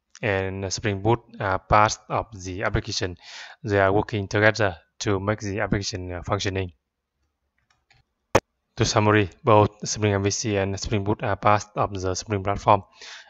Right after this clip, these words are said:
and, uh, Spring Boot is not a replacement of, uh, Spring M V C. Uh, Spring Boot eases the development of, uh, Spring-based applications, including applications based on, uh, Spring M V C. And, uh,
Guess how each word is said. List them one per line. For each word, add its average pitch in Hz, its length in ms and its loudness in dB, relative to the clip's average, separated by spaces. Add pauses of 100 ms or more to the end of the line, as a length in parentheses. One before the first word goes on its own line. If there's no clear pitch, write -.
and, 98 260 -2
uh, 95 100 0
Spring 104 280 -2
Boot 110 180 0
is 104 280 -4
not 110 220 -2
a 98 160 0
replacement 98 640 -2
of, 90 100 -4 (160)
uh, 104 80 -4
Spring 98 300 -4
M 95 80 -2
V 98 100 -2
C. 101 300 -4 (640)
Uh, 98 240 0
Spring 104 280 -2
Boot 104 200 -2
eases 101 600 -2
the 101 380 -4
development 104 460 0
of, 90 100 -2 (180)
uh, 98 100 -6
Spring-based 98 600 -2
applications, 101 580 -6 (240)
including 107 580 -4
applications 98 520 -6 (220)
based 98 320 -2
on, 98 220 -2
uh, 92 60 -6
Spring 98 300 -8
M 95 80 -4
V 98 80 -4
C. 98 280 -6 (580)
And, 101 280 0
uh, 98 300 2